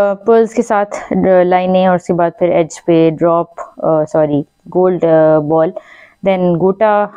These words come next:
अ, का फूल और उसके बाद उसके नीचे ये फिरोजी कलर का जो इसका ये है,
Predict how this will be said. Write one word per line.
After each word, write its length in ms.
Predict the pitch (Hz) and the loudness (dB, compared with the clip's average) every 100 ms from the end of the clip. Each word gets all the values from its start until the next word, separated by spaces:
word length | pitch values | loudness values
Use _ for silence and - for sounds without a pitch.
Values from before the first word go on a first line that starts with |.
| - | -6
अ, 100 | - | -4
का 160 | 175 185 | -2 -6
फूल 400 | 180 202 202 190 | -4 0 2 2
और 80 | 185 | 0
उसके 200 | 180 175 | -2 -4
बाद 380 | 165 165 165 | -2 -2 -2
उसके 380 | 170 - - 165 | -4 -6 -2 0
नीचे 280 | 151 151 170 | 0 -2 -2
ये 100 | 160 | -2
फिरोजी 400 | 160 175 175 180 | -2 0 0 0
कलर 220 | 180 160 | -2 -2
का 200 | 160 160 | 0 -2
जो 200 | 151 160 | 0 0
इसका 260 | 160 - 151 | -2 -4 -4
ये 220 | 143 147 | -2 -2
है, 220 | 143 139 | 0 -4